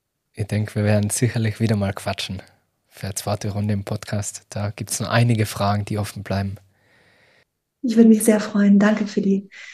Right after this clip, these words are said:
Speaker 2: für die Einladung. Es war sehr angenehm, mit dir zu reden. Also vielen, vielen Dank. Du bist ein toller Gesprächspartner, weil du auch die Dinge so gut strukturierst, zusammenfasst und ja, einfach so eine Tiefe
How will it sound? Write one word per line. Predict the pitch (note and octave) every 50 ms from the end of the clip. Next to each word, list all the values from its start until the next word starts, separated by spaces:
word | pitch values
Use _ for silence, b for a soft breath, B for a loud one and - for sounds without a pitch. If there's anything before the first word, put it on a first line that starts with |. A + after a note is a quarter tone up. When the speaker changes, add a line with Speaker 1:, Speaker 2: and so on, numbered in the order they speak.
| B B B B B
Speaker 2:
für | - -
die | - G#3+ A3
Einladung. | A3 G3+ G#3 A3 G#3+ G3+ G3 F#3+ G3 G3 G3+ G3+ G3+
Es | G3 G3 G3 -
war | G3 F#3+ G3 G3
sehr | F#3+ - - - G3+ G3 F#3+ G3
angenehm, | F#3+ F#3 F#3 F#3 F#3 F3+ F#3 F3+
mit | F#3 F3+
dir | F#3 F3+ F3+
zu | - - F#3+
reden. | F3 F3 F#3 F#3 G3 G3 F#3+ G3 G3+ G#3
Also | G3+ G3 - G3+ G3+ G#3 A3+ - _ B B B B B B B B B _ _ _ _ _
vielen, | - - G#3+ G#3 G3+ G3
vielen | - G#3 G3 F#3+
Dank. | F#3 F3+ F3 F3+ F#3+
Du | - F#3+
bist | F#3 - G3+
ein | G3 F#3+ F#3+
toller | F#3+ - - G#3 G3+ G3+ G3
Gesprächspartner, | G3 G3 - - - F#3 F#3 F#3 - - - E3+ E3+ F3 - F#3+ F#3 F#3 F#3
weil | F#3 G3 G#3
du | - A#3 A#3
auch | A#3 G#3 G#3 G#3+ A3 - - B B B B B _ _ _ _ _ -
die | - A#3
Dinge | A3+ G#3 G#3+ G#3+ G#3
so | G#3 - A3 A3+
gut | C4 C#4 C#4 -
strukturierst, | - - G#3 G3 - - F#3+ F#3 F#3+ A3 C4+ D4 - -
zusammenfasst | - G#3 G3 G3 F#3 F#3 G#3+ B3 A#3+ - - B3 A#3+ A#3+ - - - - -
und | G3+ G3+ G3+ G3+ G3+ - B B B B B B B B B B B B B _ _ _ _ _ _ _ -
ja, | G#3 G3+ G3+
einfach | - F#3+ F#3 G3 G3
so | - - G3
eine | G3 G3+
Tiefe | G3 - - G#3 G3+ G3+ - - F3+ F3 F#3+